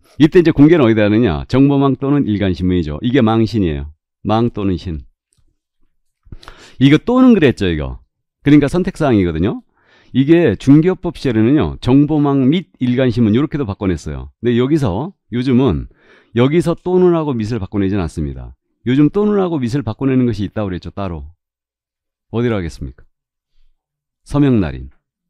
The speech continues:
오늘 하게 되는 서명날인. 그러니까 확인설명서와 거래계약서는 서명 및 날인이죠. 거기서 바꿔내지, 여기서 바꿔내지 않아요.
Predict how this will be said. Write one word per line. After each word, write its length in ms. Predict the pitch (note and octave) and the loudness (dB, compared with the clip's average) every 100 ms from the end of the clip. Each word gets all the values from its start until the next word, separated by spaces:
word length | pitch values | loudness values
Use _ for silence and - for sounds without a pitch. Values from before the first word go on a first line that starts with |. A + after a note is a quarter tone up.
| _ _ _ _ | _ _ _ _
오늘 240 | B2+ D3 C#3 | 2 2 2
하게 160 | C3 | -2
되는 180 | A2+ G#2+ | -2 -2
서명날인. 460 | G#2+ C3+ A2 D#2 C#2 | 0 0 0 -2 -4
그러니까 300 | G#2 C3 C3 _ _ _ | -4 -4 -10 _ _ _
확인설명서와 840 | F3 F#3 G3+ E3+ E3+ E3 D#3 D3 C3+ | -6 0 0 2 2 2 2 0 -4
거래계약서는 580 | A#2 A#2 A#2 - A2 | -4 -2 -4 -4 -4
서명 440 | G2+ C3+ C#3 C3 G#2 | -2 -2 0 0 -2
및 160 | A#2 - | -4 -6
날인이죠. 640 | F#2 F2+ G#2 E2+ C#2+ G2 C#3 _ - | -6 -2 -2 -2 -6 -10 -12 _ -6
거기서 400 | A2+ D3 C#3+ C#3+ | -2 -2 -2 -4
바꿔내지, 640 | A#2+ - A#2 G2+ G2+ D#3 | -8 -4 -2 -2 -2 -4
여기서 260 | G#2+ G#2+ G#2 | -4 -4 -6
바꿔내지 380 | E2 G2+ F2+ E2 | -4 -4 -4 -4
않아요. 320 | C2 B1+ | -8 -12